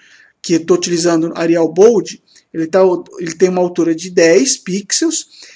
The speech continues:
e aqui a largura pra quatro dígitos é trinta pixels,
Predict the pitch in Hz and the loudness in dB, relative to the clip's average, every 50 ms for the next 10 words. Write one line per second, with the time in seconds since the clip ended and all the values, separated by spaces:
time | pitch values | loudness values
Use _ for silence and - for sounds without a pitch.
0 | - _ _ - 196 226 233 226 233 - 247 247 247 240 214 175 160 202 254 294 | -20 _ _ -2 0 2 2 2 2 2 2 2 4 2 0 0 0 4 4 6
1 | 302 - 175 143 - - _ _ _ _ _ _ _ - - 208 214 208 - - | 6 6 4 0 -2 -10 _ _ _ _ _ _ _ -4 -2 -2 -2 -4 -6 -2
2 | - 214 233 240 233 233 196 160 156 160 214 269 277 226 208 175 - - 143 - | 0 0 0 0 -2 -4 -10 -8 -4 0 2 4 4 4 0 -6 -8 -8 -8 -8
3 | - - _ _ _ _ _ - 190 190 190 190 - - - 247 262 349 - 330 | -8 -10 _ _ _ _ _ -2 -2 -2 -2 -2 -6 -2 0 2 2 2 2 0
4 | 269 - - 233 208 - - - - - - - - - - - _ | -2 -2 0 -4 -4 -4 -6 -12 -12 -12 -10 -12 -12 -14 -14 -16 _